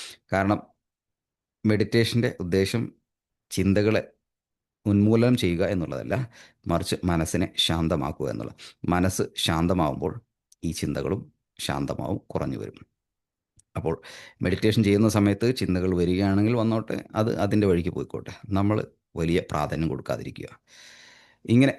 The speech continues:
ചെയ്യുമ്പോൾ അല്പ ദിവസങ്ങൾക്കുള്ളിൽ മനസ്സിന് നല്ല നിയന്ത്രണം, ഫോക്കസ് നമുക്ക് ലഭിക്കുന്നതായിരിക്കും.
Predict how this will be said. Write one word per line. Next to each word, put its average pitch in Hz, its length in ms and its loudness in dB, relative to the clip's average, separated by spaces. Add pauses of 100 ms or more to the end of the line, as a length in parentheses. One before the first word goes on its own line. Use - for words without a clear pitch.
(140)
ചെയ്യുമ്പോൾ 92 340 4 (720)
അല്പ 78 200 -2
ദിവസങ്ങൾക്കുള്ളിൽ 78 720 -2
മനസ്സിന് - 420 -6 (100)
നല്ല 64 240 -6 (840)
നിയന്ത്രണം, 85 540 0
ഫോക്കസ് - 520 -2 (160)
നമുക്ക് 69 380 -6
ലഭിക്കുന്നതായിരിക്കും. 69 720 -8